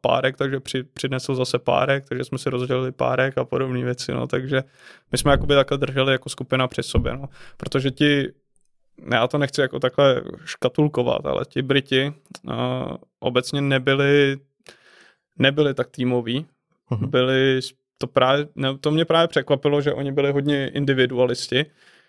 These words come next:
Speaker 1: že v tady těch testech oni si vlastně všechno nechávali pro sebe, nebo že se neradi dělili, nebo že neradi pomáhali, že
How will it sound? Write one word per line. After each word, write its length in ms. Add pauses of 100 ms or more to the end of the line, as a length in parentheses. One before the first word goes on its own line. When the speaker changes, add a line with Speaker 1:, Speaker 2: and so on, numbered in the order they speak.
(200)
Speaker 1:
že 320
v 60
tady 200
těch 160
testech 500
oni 180
si 100
vlastně 240
všechno 340
nechávali 440
pro 180
sebe, 320
nebo 220
že 100
se 160
neradi 360
dělili, 360
nebo 240
že 100
neradi 360
pomáhali, 680
že 100